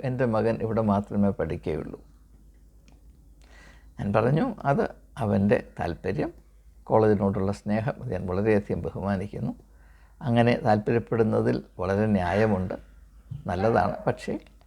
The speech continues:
കോളേജിൽ ആര് പഠിക്കും, പഠിക്കത്തില്ല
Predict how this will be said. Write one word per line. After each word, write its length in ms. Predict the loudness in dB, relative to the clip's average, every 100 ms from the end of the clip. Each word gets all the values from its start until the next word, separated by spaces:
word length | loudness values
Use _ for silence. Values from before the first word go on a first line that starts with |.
| -20 -20 -20 -20 -20 -20 -20
കോളേജിൽ 640 | -14 2 6 6 4 2 -2 -4 -12 -6
ആര് 280 | 0 0 0
പഠിക്കും, 560 | 0 0 0 -2 -4 -4 0
പഠിക്കത്തില്ല 760 | 0 0 -4 -4 -2 -2 0